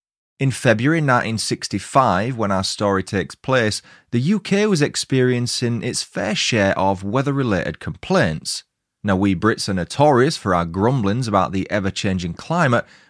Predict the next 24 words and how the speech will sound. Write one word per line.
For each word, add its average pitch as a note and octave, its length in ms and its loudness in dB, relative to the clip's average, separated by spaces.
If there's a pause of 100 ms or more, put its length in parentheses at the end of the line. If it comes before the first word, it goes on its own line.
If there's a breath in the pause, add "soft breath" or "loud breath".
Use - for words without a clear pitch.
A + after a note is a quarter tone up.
(120 soft breath)
with D3+ 100 0
actor A3+ 240 -4
John C3 260 0
Cleese G3+ 480 -2
humorously E3+ 600 -2
summing C3+ 400 -2
that G#2 160 -2
up F3+ 180 -4
in - 80 -2
an F#3 140 -2
interview A2+ 380 -4
with A#2+ 200 -6
David F2 280 -4
Letterman G2+ 500 0
when G#2+ 140 -4
he A2+ 40 -4
said, C3 300 0 (540)
"We C#3+ 100 2
have F3+ 160 -2
a E3 80 0
national A2 360 -4
holiday. G2+ 600 -2 (240)
It's B2 160 -6
called E2+ 400 -4